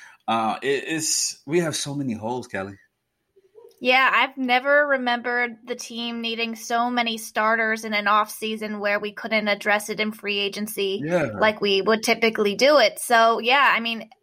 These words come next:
Speaker 2: every single day, w-, getting closer and closer to April, getting closer to the draft,
Speaker 1: Mm-hmm.
Speaker 2: it's like, it's clear that the team is, you know, getting towards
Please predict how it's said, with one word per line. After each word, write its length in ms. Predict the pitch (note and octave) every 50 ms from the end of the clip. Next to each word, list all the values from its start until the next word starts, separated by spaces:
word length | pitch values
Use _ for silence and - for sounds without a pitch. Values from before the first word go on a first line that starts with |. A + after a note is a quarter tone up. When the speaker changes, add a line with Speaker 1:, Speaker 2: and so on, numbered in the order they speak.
| _ _ _ _
Speaker 2:
every 340 | - C4 C4 C4 C4 C4 B3+
single 340 | B3 - B3+ A#3+ A3+ A#3 A3+
day, 340 | A3 A#3+ A#3+ B3 A#3+ A#3 A3+
w-, 180 | A3 A3 - - _ _ _ _
getting 240 | B3+ A#3+ A#3 A3+ A3+
closer 380 | A3 A#3+ A#3 A#3 A#3+ - A#3+
and 120 | A3+ A3 A3
closer 400 | A3 B3 A3+ A3+ A3+ A#3 A3+ A3
to 400 | A3+ - A#3 A3 G#3+ G#3 G3+ -
April, 480 | - G#3+ A3+ A3+ - A3 G3 F#3 G3 G#3
getting 300 | - A3+ A3+ A3 G#3+ A3
closer 400 | A3 - A3 A3+ A3 - A3+ G#3
to 140 | - - A3
the 120 | - G3
draft, 480 | - - A3 A3 A3 G#3+ G3+ G#3 A3 G#3+
Speaker 1:
Mm-hmm. 100 | G#3+ A3+
Speaker 2:
it's 160 | G#3+ - -
like, 340 | G#3 G#3+ G#3+ G#3 G#3 - - - - - - - - - - _ -
it's 200 | - A3+ A3 -
clear 500 | - - - C4 C#4+ D4+ D#4 D4+ C4+ A#3+
that 200 | - A3 G#3 -
the 60 | A3+
team 540 | A3 - - A3+ A3+ A3+ A3 A3 A3 A3 A3 _ _ _ - _ _ _ _ -
is, 560 | A#3 A#3 A#3 A#3 A3+ A3+ A3 A3 - - -
you 120 | - B3 A#3
know, 200 | G#3+ G#3+ G#3+ A3
getting 640 | A3 A#3 A3 A3 A#3 A3+ A3 A3 A3 A3 A3 -
towards 800 | - - - B3+ A#3 A#3+ A#3 A#3 A#3 A#3 A#3 A3+ A3 - -